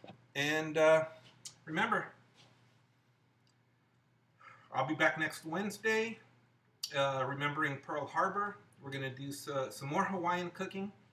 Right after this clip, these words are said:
but not the same, um, not the same kebabs and stuff that I did. Uh, it'll be a mahi mahi tuna,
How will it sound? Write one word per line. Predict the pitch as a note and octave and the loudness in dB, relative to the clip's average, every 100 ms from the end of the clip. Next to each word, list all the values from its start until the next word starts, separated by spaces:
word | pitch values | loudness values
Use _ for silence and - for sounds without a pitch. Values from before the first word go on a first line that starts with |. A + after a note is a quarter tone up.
| _ _ _ _ - | _ _ _ _ 2
but | C#3 C#3 C#3 | 4 4 2
not | C3+ - D#3+ | -2 -2 -6
the | |
same, | - D#3 D#3 D#3 D#3 | -8 -6 -4 -4 -4
um, | D3+ C#3+ B2+ G#2+ - - _ _ _ _ _ _ _ _ _ - _ | -2 0 -2 -4 -10 -18 _ _ _ _ _ _ _ _ _ -20 _
not | D#3+ - | -4 -4
the | D#3+ | -4
same | F3+ E3+ | -6 -6
kebabs | D#3 C3+ C3+ D3+ C#3+ | -8 -2 2 2 0
and | C3+ | -4
stuff | - D#3 - | -8 -8 -4
that | C#3+ | -2
I | |
did. | C3+ D3+ F3 - _ _ _ _ - - - _ _ - - | -2 -4 -6 -12 _ _ _ _ -14 -14 -14 _ _ -8 0
Uh, | C3+ C3 B2 - | 2 2 2 0
it'll | C3+ | -4
be | C3+ C3+ C3 | -4 -2 -2
a | |
mahi | B2+ C#3+ C#3+ D3+ | -2 -4 -6 -6
mahi | C#3 C#3 C3+ D3+ D3+ D3 - _ _ _ _ | -4 -4 -4 -4 -8 -12 -20 _ _ _ _
tuna, | - F#3 F3 F3 E3 | -6 -4 -2 -2 -4